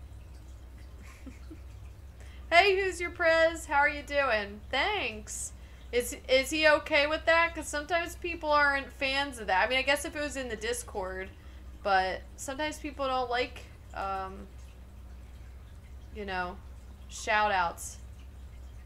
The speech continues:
Okay, cool. All right, as long as he was fine with it, then we're good. I appreciate it. I know, I, I tried looking up his, and I, or I tried to check his, uh,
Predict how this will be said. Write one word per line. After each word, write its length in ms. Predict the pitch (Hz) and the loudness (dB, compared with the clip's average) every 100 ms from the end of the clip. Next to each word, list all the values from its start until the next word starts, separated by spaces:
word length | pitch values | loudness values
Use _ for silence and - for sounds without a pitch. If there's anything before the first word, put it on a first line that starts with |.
| - - | -8 2
Okay, 320 | 214 208 - | 2 2 -4
cool. 300 | - - - - - - | -6 -10 -10 -14 -16 0
All 80 | 214 | 2
right, 140 | 165 | 2
as 160 | 180 208 | 0 2
long 220 | 294 359 | 4 4
as 100 | 415 | 2
he 100 | 359 | 0
was 180 | 294 269 | 0 2
fine 280 | 262 214 180 | 6 6 6
with 160 | 180 | -4
it, 180 | 175 170 | -6 -4
then 140 | 202 196 | -4 -2
we're 160 | 202 | -4
good. 320 | 185 151 - - - - - - - | -4 -6 -8 -12 -14 -16 -14 -16 -6
I 100 | 208 | -2
appreciate 680 | 208 - 277 302 190 - - | -2 -2 -6 -6 -6 -8 -8
it. 200 | - - - - - - - - - - - - - - - - - - - - - | -10 -10 -14 -16 -16 -16 -16 -16 -16 -16 -16 -16 -14 -16 -16 -16 -16 -14 -16 -14 -2
I 120 | 220 | 2
know, 80 | 247 | 6
I, 180 | 233 214 | 8 8
I 140 | - 294 | 8 6
tried 340 | - 508 539 427 | 8 6 6 2
looking 320 | 427 403 339 | -2 -2 4
up 180 | 370 - | 4 4
his, 380 | 240 190 185 233 | -2 -2 -2 -2
and 100 | 226 | 0
I, 200 | 220 - - - - - - | 0 -2 -12 -16 -16 -16 2
or 280 | 254 269 277 | 10 12 12
I 180 | 285 | 10
tried 260 | 285 339 339 | 8 6 4
to 100 | 403 | 4
check 260 | - 330 320 | 2 2 2
his, 420 | 294 269 254 240 | -4 -2 -2 2
uh, 380 | 233 226 214 | 4 6 6